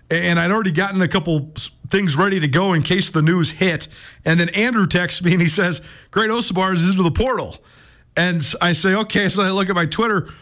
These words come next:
Oh, there goes Robert Ford to the portal as well. So those are two more key contributors for M S U. So I'm sitting here thinking they absolutely have to make the announcement today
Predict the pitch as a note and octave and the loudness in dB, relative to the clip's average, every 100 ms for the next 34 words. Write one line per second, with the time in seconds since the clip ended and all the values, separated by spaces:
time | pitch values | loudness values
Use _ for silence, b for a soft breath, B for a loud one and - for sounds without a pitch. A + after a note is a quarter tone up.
0 | B C4+ C4+ B3 B3+ G3+ A#3 A#3+ G#3+ D#3 | B -4 -2 -2 0 0 0 0 -2 -2
1 | D#4+ D#4+ A#3 F#3 - G#3 G3+ F#3+ D3+ A#3+ | 0 0 0 0 0 0 0 0 0 0
2 | E3 E3 G3+ F3+ E3 - A3+ A3+ G3+ E3 | -2 -2 0 0 0 2 2 2 0 -2
3 | D#3+ B B - A#3 A3+ F3 G#3 A3+ E3 | -4 B B -2 0 2 0 0 2 2
4 | D#3+ D3+ - B B - G3+ F#3+ E3 G#3+ | 2 0 -4 B B -2 0 0 0 2
5 | F#3 F#3 G3 F#3 G#3 E3+ D3+ F3 E3+ D3+ | 2 2 0 -2 0 0 2 0 0 -2
6 | B B - G3+ G3+ G3 G3 A3 F3 A#2+ | B B -4 -2 0 -4 -2 0 0 2
7 | F3 F#3+ E3+ E3+ E3 D3 C#3+ D#3 D3+ - | 0 0 0 0 2 0 2 0 -2 -2
8 | A#2+ D3 C#3 A#2+ | 0 0 0 -2